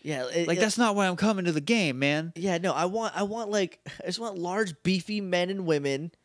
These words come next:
Speaker 1: knocking over large but less beefy
Speaker 2: But, like,
Speaker 1: men and
Speaker 2: smaller
Speaker 1: women
Speaker 2: <laughs> comparatively.
Speaker 1: with crash pads and, and
Speaker 2: Uh, just big medicine ball cotton
Speaker 1: Pugil
Speaker 2: swabs.
Speaker 1: Sticks, which is a great name.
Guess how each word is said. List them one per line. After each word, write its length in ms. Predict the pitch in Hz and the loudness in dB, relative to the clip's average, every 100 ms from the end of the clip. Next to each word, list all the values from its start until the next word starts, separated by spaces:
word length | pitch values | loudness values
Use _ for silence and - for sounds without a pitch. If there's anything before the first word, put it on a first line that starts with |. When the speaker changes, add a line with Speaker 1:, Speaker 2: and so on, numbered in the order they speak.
| _ _ _ | _ _ _
Speaker 1:
knocking 440 | 131 147 170 202 202 | -4 -2 -2 -4 0
over 480 | 165 170 170 175 - _ _ 170 | 2 4 2 0 -2 _ _ 2
large 460 | 185 202 202 165 | 4 4 0 0
but 120 | 165 165 | 0 2
less 280 | 180 214 160 | 2 2 0
beefy 200 | 180 175 | 4 6
Speaker 2:
But, 140 | 190 | 8
like, 160 | 180 170 | 6 2
Speaker 1:
men 100 | 170 | 2
and 80 | 208 | 4
Speaker 2:
smaller 680 | 226 226 220 190 180 180 - - - | 6 6 6 6 6 4 0 -8 0
Speaker 1:
women 120 | 208 - | 0 2
Speaker 2:
<laughs> 60 | - | 0
comparatively. 880 | 185 240 220 175 147 123 110 101 - - - | 4 6 6 4 2 0 -4 -8 -12 -16 -2
Speaker 1:
with 240 | 165 160 | 0 0
crash 360 | - 254 233 - | 0 0 0 -2
pads 480 | 240 233 220 202 196 175 | 0 2 0 -2 -6 -2
and, 360 | 160 151 139 - - | -2 -2 -8 -10 -2
and 220 | 156 147 | 0 0
Speaker 2:
Uh, 60 | 139 | 0
just 300 | 165 151 151 | -2 -2 0
big 260 | 262 214 | 0 2
medicine 420 | 226 233 202 202 180 | 0 2 2 0 4
ball 220 | 185 175 | 4 4
cotton 340 | 180 156 127 | 4 2 2
Speaker 1:
Pugil 300 | 131 196 285 | 0 4 4
Speaker 2:
swabs. 220 | 262 247 - | 4 0 0
Speaker 1:
Sticks, 560 | 269 240 - - - _ _ | 0 0 -2 -12 -16 _ _
which 160 | 160 143 | -12 -10
is 120 | 127 | -8
a 40 | 120 | -8
great 360 | 123 170 139 | 0 0 0
name. 380 | 139 117 117 | -2 -2 -2